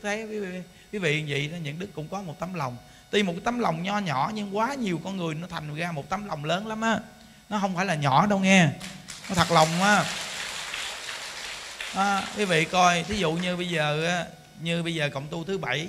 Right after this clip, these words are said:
với cái lượng người ở đây á, nếu mà tất cả Phật tử đi về đây cộng tu thứ bảy này mà bỏ vô thùng tam bảo cho Hòa Thượng, nó thiệt chứ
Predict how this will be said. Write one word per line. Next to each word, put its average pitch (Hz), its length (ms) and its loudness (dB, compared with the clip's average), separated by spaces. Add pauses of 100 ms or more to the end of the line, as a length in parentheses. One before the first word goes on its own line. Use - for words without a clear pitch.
với 196 120 -6
cái 190 100 -6
lượng 135 260 -4
người 143 200 -6
ở 160 40 -6
đây 170 240 -2
á, 175 100 -4 (480)
nếu 202 200 2
mà 180 120 -4
tất 180 200 -4
cả 156 200 0
Phật 147 140 -8
tử 147 160 -6
đi 170 200 -8
về 143 80 -4
đây 151 140 -4
cộng 139 180 -8
tu 160 180 -8
thứ 185 140 -8
bảy 143 220 -4
này 147 260 -8 (340)
mà 135 100 -4
bỏ 135 220 2
vô 190 120 -2
thùng 139 200 -6
tam 156 160 -8
bảo 139 260 -4
cho 170 60 -10
Hòa 139 120 -8
Thượng, 131 280 -8
nó 170 140 -12
thiệt 131 240 -8
chứ 175 120 -10